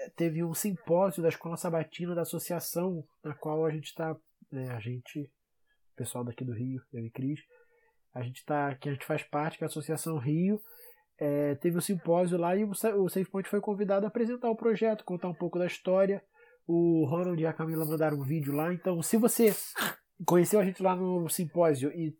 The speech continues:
tá ouvindo a gente pela primeira vez, seja bem-vindo, muito obrigado. Deus é muito bom porque trouxe você aqui e cruzou os nossos caminhos.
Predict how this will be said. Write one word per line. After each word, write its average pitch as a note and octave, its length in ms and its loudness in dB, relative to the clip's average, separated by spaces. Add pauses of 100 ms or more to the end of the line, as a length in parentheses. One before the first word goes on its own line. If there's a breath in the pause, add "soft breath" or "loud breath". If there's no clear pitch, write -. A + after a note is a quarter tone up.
tá G3 140 8
ouvindo F3+ 220 4
a E3+ 40 0
gente E3+ 160 -4
pela F3+ 160 2
primeira F3 240 0
vez, G3+ 300 0
seja A#3+ 260 4
bem-vindo, A3 460 0
muito A3 220 0
obrigado. F3 560 2 (480 loud breath)
Deus D#3+ 180 2
é E3 60 0
muito F#3 280 -4
bom E3+ 160 2
porque F3+ 220 -2
trouxe F3+ 280 2
você E3+ 260 -2
aqui F#3+ 280 -4
e G3 60 -6
cruzou G3+ 480 2
os F3+ 80 -4
nossos F3 220 -4
caminhos. D3+ 540 -4